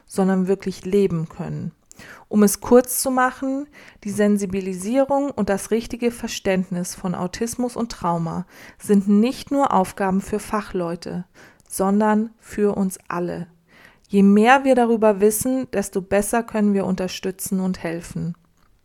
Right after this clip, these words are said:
Die Fallbeispiele haben gezeigt, wie wichtig es ist, die Erfahrungen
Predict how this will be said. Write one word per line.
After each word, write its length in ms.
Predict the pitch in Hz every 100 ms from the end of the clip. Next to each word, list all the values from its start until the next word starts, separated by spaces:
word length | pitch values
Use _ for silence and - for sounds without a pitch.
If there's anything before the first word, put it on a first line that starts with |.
| _ -
Die 100 | 196
Fallbeispiele 1300 | - 190 208 226 240 - - 208 202 202 196 196 - _ - -
haben 440 | 185 196 190 190
gezeigt, 600 | 196 - - 208 214 -
wie 180 | 208 185
wichtig 420 | 226 233 - 208
es 160 | 185 -
ist, 360 | 185 190 -
die 40 | 175
Erfahrungen 840 | 180 - 196 208 220 214 208 208